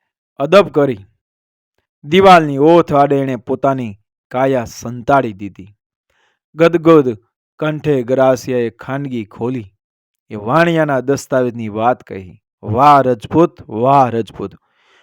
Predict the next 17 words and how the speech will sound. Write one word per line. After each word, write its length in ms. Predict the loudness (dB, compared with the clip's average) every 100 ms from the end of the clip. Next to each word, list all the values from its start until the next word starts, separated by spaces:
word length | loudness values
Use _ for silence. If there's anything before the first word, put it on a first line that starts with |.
| _
ઉચ્ચારતો 640 | 2 4 8 8 6 2
બાદશાહ 600 | 4 4 2 0 -2 -2 -6 _ _
એ 40 | -14
મોંમાં 500 | -2 0 2 0 -2
આંગળી 260 | 2 2
નાખી 340 | 0 -6 -10 -14
ગયો. 300 | -14 -18 _ _ -14
એણે 180 | -10 -8
કહ્યું, 540 | -4 4 8 8 6 _ _ _ _ _ _ _ _ _ _ _ -6
"તમે 220 | -2 0
મારા 280 | 2 2 2
બેટા 400 | 0 0 4 2
બેટી 400 | 2 2 4 4
છો. 200 | 2 -14 _ _ _ _ _
હું 180 | -12 -10
હમણાં 300 | -2 4
જ 20 | 4